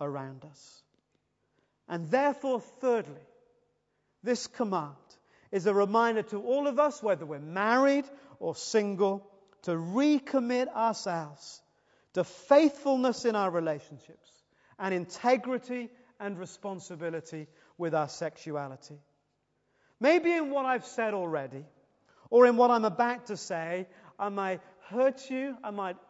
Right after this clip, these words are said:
alienate you, I might step on something that is sensitive for you.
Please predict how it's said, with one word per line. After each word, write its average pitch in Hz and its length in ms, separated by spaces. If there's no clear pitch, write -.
alienate 247 600
you, 240 220
I 208 120
might 196 260
step - 580
on 240 140
something 233 640
that 202 100
is 196 100
sensitive 185 640
for 160 180
you. 143 160